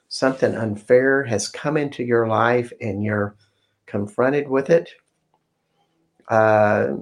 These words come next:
somebody may be dying in your life and it's extremely sad and you're working with that. Um,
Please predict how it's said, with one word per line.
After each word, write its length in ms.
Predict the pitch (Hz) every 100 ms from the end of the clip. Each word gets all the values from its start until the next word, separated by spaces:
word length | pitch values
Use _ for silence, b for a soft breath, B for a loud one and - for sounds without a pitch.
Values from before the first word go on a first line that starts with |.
| 123 117 - - -
somebody 720 | - - 120 123 120 110 110 104 _ _ - 113
may 380 | 110 107 110 120
be 200 | 120 117
dying 440 | 107 104 110 127
in 120 | 135 131
your 160 | 127
life 300 | 120 139 175
and 100 | 110
it's 200 | 107 104
extremely 800 | - - - - 113 120 127 113
sad 500 | - 107 107 120 147
and 220 | 101 101 B B B _
you're 100 | 107
working 420 | 110 113 113 113
with 160 | 107 104
that. 400 | 104 110 180 208 _ _ _ _ _ _ _ _ _ _ _ -
Um, 640 | 113 110 107 107 107